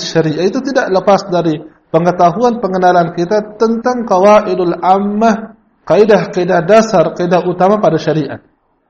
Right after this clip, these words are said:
Nah, nah, disinilah kemudian nanti akan kita terangkan atau disebutkan oleh beliau rahimahullah, wa ilmu maqasid itu berkembang, ada perawu-, perawu-, prabentuk ilmu ini itu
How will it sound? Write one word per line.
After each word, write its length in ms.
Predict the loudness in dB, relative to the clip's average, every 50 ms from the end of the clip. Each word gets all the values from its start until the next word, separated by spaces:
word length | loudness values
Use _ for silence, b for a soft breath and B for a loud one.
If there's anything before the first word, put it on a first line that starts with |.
| _ _ _ _ _ _ _ _ _ _ _ _ _ _ _ _
Nah, 480 | 0 2 2 2 0 -4 -12 -18 _ _ _ _ _ _ _ _
nah, 240 | 2 4 4 6 4
disinilah 560 | 4 2 0 -2 0 0 0 0 0 -2 -2
kemudian 480 | 0 2 2 4 4 4 2 2 0
nanti 160 | -2 -2 0 0
akan 160 | 0 0 -2
kita 240 | -2 0 0 0 0
terangkan 480 | 2 2 2 2 2 2 0 0 0
atau 160 | 0 -2 -2
disebutkan 400 | -4 -4 -4 -4 -2 0 0 0
oleh 240 | 0 0 0 0 0
beliau 160 | 0 2 4
rahimahullah, 640 | 4 4 4 2 0 -2 -2 -2 -2 2 2 2 2 0 -4 -12 -20 b b b b b _ _
wa 80 | 0 4
ilmu 320 | 4 4 4 4 2 2
maqasid 640 | 4 2 0 2 4 4 4 6 4 2 -4 -8 -8 -10 -6
itu 160 | -2 -2 0
berkembang, 800 | 0 0 -2 2 2 2 2 2 2 2 2 2 2 0 -4 -2
ada 480 | 2 2 2 4 4 4 4 4 4 4
perawu-, 480 | 2 2 2 2 2 0 -2 -2 -4
perawu-, 480 | -2 2 4 4 4 2 0 -8 -14 _ -16 -16 _ _ _ _ _ _ _ _ _ _ _ _ -20 b b b b b b _
prabentuk 560 | _ 4 4 4 4 2 -2 -2 -4 -6 -2
ilmu 400 | 0 0 2 2 2 2 0 0
ini 320 | 0 0 0 0 0 -2 -2
itu 80 | -2